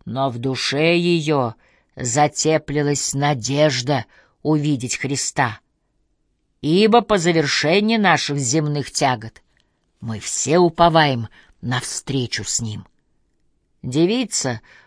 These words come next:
было кинулась к стене, но её придержали, заставляя созерцать то, чего она уж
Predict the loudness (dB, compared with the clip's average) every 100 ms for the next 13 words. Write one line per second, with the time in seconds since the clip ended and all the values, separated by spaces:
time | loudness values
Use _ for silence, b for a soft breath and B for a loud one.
0 | b 2 4 4 4 0 -2 -2 -4 -6
1 | -4 -6 -4 -6 -4 -6 -8 b b b
2 | -6 -4 -2 -2 -4 -6 -6 -6 -4 0
3 | 2 2 0 -6 _ _ _ -8 -2 -2
4 | -2 2 4 4 2 4 2 2 2 2
5 | -2 0 4 4 2 -4 0 2 2 4
6 | 2 2 -2 0 2 0 0